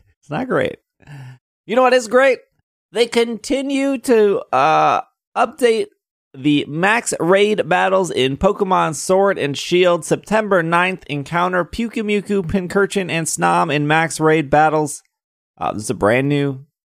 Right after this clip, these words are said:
raid event. They have repeated some, you know,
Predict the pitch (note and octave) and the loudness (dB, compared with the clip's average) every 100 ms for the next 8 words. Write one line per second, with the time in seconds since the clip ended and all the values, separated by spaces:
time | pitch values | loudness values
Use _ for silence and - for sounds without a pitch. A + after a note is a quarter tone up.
0 | _ _ A#2 C3 B2+ C3+ B2 - G#2 G#2+ | _ _ 0 0 2 2 0 -4 -2 2
1 | A2+ A2+ G2+ G2+ C3 B2 A#2+ - B2+ A#2+ | 2 2 0 -2 -2 0 -2 0 0 2
2 | B2 A#2+ _ _ _ _ G#2+ F2 F2 | -2 -8 _ _ _ _ -8 -2 -2